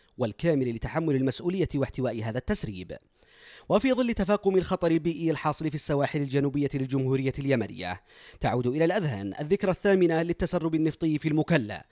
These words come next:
نتيجة جنوح الناقلة شامبيون، والذي وصل التلوث وبقع النفط على مدى ثلاثمائة كيلومتر مربع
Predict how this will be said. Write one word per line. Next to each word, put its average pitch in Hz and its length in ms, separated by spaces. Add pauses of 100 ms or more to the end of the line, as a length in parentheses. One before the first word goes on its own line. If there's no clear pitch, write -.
(320)
نتيجة 139 380
جنوح 135 360
الناقلة 147 520
شامبيون، 107 500 (440)
والذي 135 360
وصل 151 280
التلوث 196 460
وبقع 185 560
النفط 160 680
على 185 260
مدى 165 160
ثلاثمائة 151 500
كيلومتر 143 640
مربع 123 440